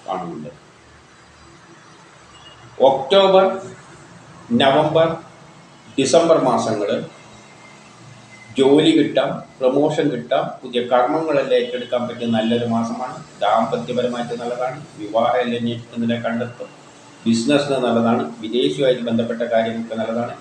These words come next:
ഷെയർ മാർക്കറ്റിൽ നിക്ഷേപിക്കുന്നതിന് നല്ലതാണ്. പൊതുപ്രവർത്തനങ്ങൾക്കെല്ലാം പറ്റിയതാണ്. സമൂഹത്തിൽ ഒരു അംഗീകാരം എല്ലാം കിട്ടും. കിട്ടേണ്ട പണം എല്ലാം എളുപ്പത്തിൽ കിട്ടും. സഹോദരാദികൾക്ക് നല്ലതാണ്. കുടുംബപരമായി, സാമ്പത്തികപരമായി, വിദ്യാഭ്യാസപരമായിട്ടെല്ലാം നല്ലതാണെങ്കിലും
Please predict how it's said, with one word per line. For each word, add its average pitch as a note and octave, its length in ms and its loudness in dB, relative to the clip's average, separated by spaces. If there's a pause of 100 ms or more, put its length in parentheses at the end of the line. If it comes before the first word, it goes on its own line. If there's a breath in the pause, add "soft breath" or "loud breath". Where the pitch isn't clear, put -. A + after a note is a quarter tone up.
(140)
ഷെയർ A2 280 0
മാർക്കറ്റിൽ B2 460 -4
നിക്ഷേപിക്കുന്നതിന് A2 720 -8
നല്ലതാണ്. A2 580 -4 (460)
പൊതുപ്രവർത്തനങ്ങൾക്കെല്ലാം A#2 1200 4
പറ്റിയതാണ്. G#2+ 680 -6
സമൂഹത്തിൽ A2+ 560 -4
ഒരു G#2+ 100 -4
അംഗീകാരം G#2+ 540 -2
എല്ലാം A2 240 -6
കിട്ടും. B2 220 -12 (140)
കിട്ടേണ്ട A2+ 360 -2
പണം G#2+ 220 -4
എല്ലാം G2+ 220 -6
എളുപ്പത്തിൽ - 480 -10
കിട്ടും. - 420 -16
സഹോദരാദികൾക്ക് G#2+ 960 0
നല്ലതാണ്. G#2 400 -8 (1300)
കുടുംബപരമായി, E3+ 680 6
സാമ്പത്തികപരമായി, D3 800 0
വിദ്യാഭ്യാസപരമായിട്ടെല്ലാം A2+ 1300 -2
നല്ലതാണെങ്കിലും G#2+ 800 -4